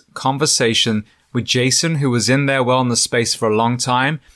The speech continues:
with Steve, who just got terminated protecting people with this whole debacle, and speak for everyone else who doesn't have a voice. So I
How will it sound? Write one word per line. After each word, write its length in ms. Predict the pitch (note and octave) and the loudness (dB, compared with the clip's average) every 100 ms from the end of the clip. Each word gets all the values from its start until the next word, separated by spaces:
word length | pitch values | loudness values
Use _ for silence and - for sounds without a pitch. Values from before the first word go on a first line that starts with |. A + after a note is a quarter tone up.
| _ | _
with 100 | A2+ | -4
Steve, 460 | - - C3+ C#3+ D#3+ | -2 0 2 2 2
who 140 | C#3+ | 2
just 180 | B2 B2+ | 0 0
got 220 | B2 A#2 | -2 -4
terminated 720 | - E3+ E3 C#3+ B2 A#2+ A#2+ | -4 -2 0 2 0 0 -2
protecting 560 | A#2+ - E3+ F#3 - B2+ | -4 -4 -4 -4 -6 -6
people 480 | A#2+ A2 A2+ G#2+ - - _ - | -4 -2 -2 -2 -4 -12 _ -2
with 140 | C3 | 0
this 200 | A#2+ A2+ | 2 0
whole 260 | - A#2+ A2 | 0 0 0
debacle, 640 | G#2 G#2+ G2+ - G#2 G2 _ - - - | -2 0 0 -2 -4 -4 _ -20 -20 -4
and 160 | B2+ | -2
speak 440 | B2 - - E3 D3 | 0 -2 0 -2 -4
for 560 | - C#3+ C3 B2 B2 - - | -6 0 2 2 0 -4 -2
everyone 440 | E3+ F#3 E3 D3 | 2 2 2 2
else 180 | C3 B2 | 0 -2
who 60 | |
doesn't 240 | A#2 A#2 A#2+ | -2 -2 -2
have 200 | G#2 G#2 | -4 -6
a 120 | G2+ | -6
voice. 480 | F#2 G#2 G#2+ - - - - _ _ - | -6 -6 -4 -4 -6 -12 -20 _ _ -6
So 320 | - C#3 B2+ | 0 2 2
I 180 | B2+ | 0